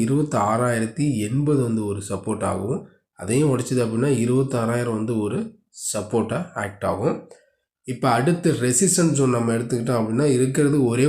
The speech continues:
ஒரு ரெசிஸ்டன்ஸ் தான், ஜோன் தான் இந்த இருபத்தாறு இரநூத்தி ஐம்பது. இதுதான் வந்து பார்த்தீங்க அப்படின்னா வந்து ஒரு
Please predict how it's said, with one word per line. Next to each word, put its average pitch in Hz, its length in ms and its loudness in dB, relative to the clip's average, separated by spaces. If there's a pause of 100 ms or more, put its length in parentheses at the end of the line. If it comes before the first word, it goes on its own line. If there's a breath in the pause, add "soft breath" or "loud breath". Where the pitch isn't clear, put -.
ஒரு 135 180 4
ரெசிஸ்டன்ஸ் 107 540 -2
தான், 113 240 -2 (420)
ஜோன் 110 240 0
தான் 113 200 -6
இந்த 110 120 -2 (160)
இருபத்தாறு 127 640 0 (680 loud breath)
இரநூத்தி 139 460 2 (200)
ஐம்பது. 110 380 0 (880)
இதுதான் 127 340 2
வந்து 131 220 2
பார்த்தீங்க 120 300 0
அப்படின்னா 117 280 0
வந்து 113 240 0
ஒரு 117 160 0